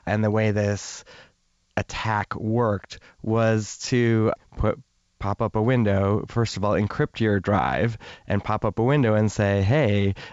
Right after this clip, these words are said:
you have been encrypted. In order to decrypt your computer, you need to pay, uh, a ransom."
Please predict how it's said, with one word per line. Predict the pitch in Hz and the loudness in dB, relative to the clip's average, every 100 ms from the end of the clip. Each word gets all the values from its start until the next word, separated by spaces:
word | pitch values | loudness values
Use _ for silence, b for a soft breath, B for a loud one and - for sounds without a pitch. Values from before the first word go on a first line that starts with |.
| B | B
you | 101 101 123 | -2 0 2
have | 117 107 87 | 2 0 0
been | 98 98 101 | 0 2 2
encrypted. | 85 113 170 - 101 98 92 92 B - | 0 0 -2 -2 0 2 0 -4 B -2
In | 107 | 0
order | 110 131 147 | 2 2 0
to | - 113 | 0 -2
decrypt | 90 127 - 147 - - | 0 -2 0 -4 -4 -6
your | 104 107 110 104 107 104 B B B | 0 2 2 2 2 0 B B B
computer, | 117 123 - 202 120 110 113 | -2 0 2 2 4 2 2
you | 90 120 | 2 2
need | 113 107 | 2 0
to | - 104 | -2 -4
pay, | - 98 98 98 101 98 - B B B _ - | -2 0 2 2 2 0 -4 B B B _ -4
uh, | 98 69 | 0 0
a | 107 | 2
ransom." | 127 143 - 80 50 | 2 2 0 -4 -4